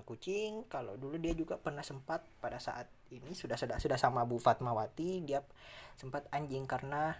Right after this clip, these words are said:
eh, salah satu anaknya suka anjing. Nah, eh,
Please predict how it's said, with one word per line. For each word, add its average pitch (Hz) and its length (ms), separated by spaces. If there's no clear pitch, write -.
eh, 131 400
salah 131 240
satu - 160
anaknya 131 240
suka 113 240
anjing. 117 320
Nah, 131 240
eh, 117 340